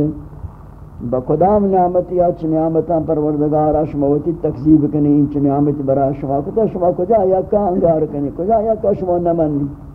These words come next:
کجا یکی نہ من لگے جاگا شما رہا۔ یہ جہاں کہتے ہیں، آپ جنہ ہمیں جواب داتا کہ نحن لا نکذب بعلائک یا ربنا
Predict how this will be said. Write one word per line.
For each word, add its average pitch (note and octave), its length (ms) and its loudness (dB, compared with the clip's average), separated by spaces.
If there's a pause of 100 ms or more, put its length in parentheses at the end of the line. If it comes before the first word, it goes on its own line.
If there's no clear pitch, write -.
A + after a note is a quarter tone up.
(160)
کجا F3+ 220 0
یکی G3+ 380 2
نہ F#3+ 120 0
من F3 200 -2
لگے E3 260 0
جاگا D3 260 0 (100)
شما C3+ 260 -2
رہا۔ C3 260 -2 (1400)
یہ D#3 140 6
جہاں D#3+ 460 4
کہتے D#3+ 320 -2
ہیں، G#3 180 0
آپ F#3 240 0 (1300)
جنہ F3 240 2
ہمیں F#3+ 340 4
جواب D#3 480 2
داتا B2 380 -4 (100)
کہ C#3 60 -6 (1000)
نحن E3+ 380 2
لا G3+ 220 4
نکذب E3+ 640 2
بعلائک C#3 680 2
یا C3 320 0
ربنا A#2 540 -4